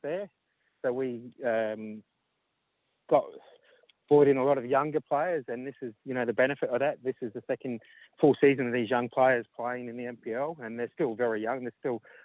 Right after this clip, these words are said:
most of them are still only seventeen, eighteen. Um, and we believe, you know, um, and they've done exceptionally well this year to make finals for such a young team.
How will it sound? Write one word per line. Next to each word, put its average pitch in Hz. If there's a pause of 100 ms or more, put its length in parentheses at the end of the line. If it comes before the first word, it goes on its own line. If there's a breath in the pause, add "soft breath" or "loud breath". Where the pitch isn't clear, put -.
most 131
of 123
them 117
are 110
still 127
only 117
seventeen, 120
eighteen. 123 (480)
Um, 120
and 120
we 127
believe, 123
you 127
know, 117 (380)
um, 113 (540)
and 123
they've 120 (1300)
done 139
exceptionally 120
well 139
this 123
year 120
to 123
make 123
finals 127 (120)
for 113
such 117
a 120
young 120
team. 123